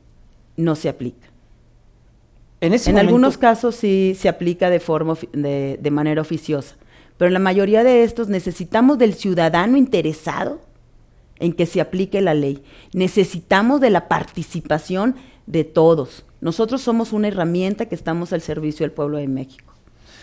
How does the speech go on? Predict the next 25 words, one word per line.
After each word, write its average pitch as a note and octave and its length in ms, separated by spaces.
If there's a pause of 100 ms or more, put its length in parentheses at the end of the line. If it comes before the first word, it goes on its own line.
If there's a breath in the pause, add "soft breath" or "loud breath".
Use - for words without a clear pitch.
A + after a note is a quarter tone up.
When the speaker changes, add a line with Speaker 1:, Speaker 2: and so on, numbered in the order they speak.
(400 soft breath)
Speaker 2:
La G#3 80
Semarnat, G3 880
la D#3+ 160
profepa, E3+ 680 (180 loud breath)
estas, G#3 440
eh, D3 520
estos F3 320
entes A3+ 320
gubernamentales, E3 760 (200)
¿tienen C4 280
los G3+ 140
dientes B3+ 280
suficientes G#3+ 500
como B3+ 180
para, D#3+ 360 (340 loud breath)
para D#3+ 240
hacer F#3+ 380
que G#3+ 120
alguien F#3+ 540 (240 loud breath)
que D#3+ 120
está E3 300
dañando F#3+ 420
el F3+ 60
medio F#3 220
ambiente F3 580